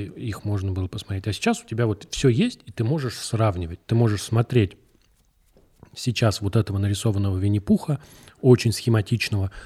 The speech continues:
потом переключить на какой-нибудь, блядь, три дэ мультик, там, где замоделированы там волосы у главного героя Зайца, да, там,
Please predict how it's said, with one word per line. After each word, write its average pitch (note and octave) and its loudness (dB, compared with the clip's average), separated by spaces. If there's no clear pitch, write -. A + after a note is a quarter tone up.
потом A2+ 4
переключить A2+ 0
на G#2 -2
какой-нибудь, G#2 -4
блядь, G2 -6
три A#2+ -2
дэ B2 6
мультик, A#2+ 6
там, G2+ 0
где G#2 4
замоделированы G#2+ 4
там F#2 -2
волосы A2 2
у G#2 2
главного G#2 2
героя G2+ 2
Зайца, C#3 4
да, A2+ 4
там, F2 -6